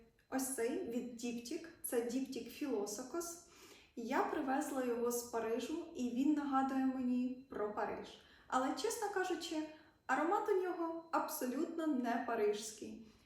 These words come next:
Серед основних нот, от я вам зараз прочитаю, і ви зрозумієте. Лист інжиру,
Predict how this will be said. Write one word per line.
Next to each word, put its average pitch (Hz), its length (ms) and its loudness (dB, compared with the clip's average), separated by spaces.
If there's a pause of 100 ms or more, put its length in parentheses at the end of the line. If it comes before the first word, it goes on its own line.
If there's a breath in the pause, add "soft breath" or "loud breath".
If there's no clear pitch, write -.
Серед - 420 4
основних 285 640 4
нот, 233 380 2 (160)
от 233 160 -6
я 247 140 0
вам 240 220 0
зараз 240 300 2
прочитаю, 262 840 -2 (640)
і 254 80 -4
ви 247 120 2
зрозумієте. 254 920 0
Лист 285 380 2
інжиру, 247 480 4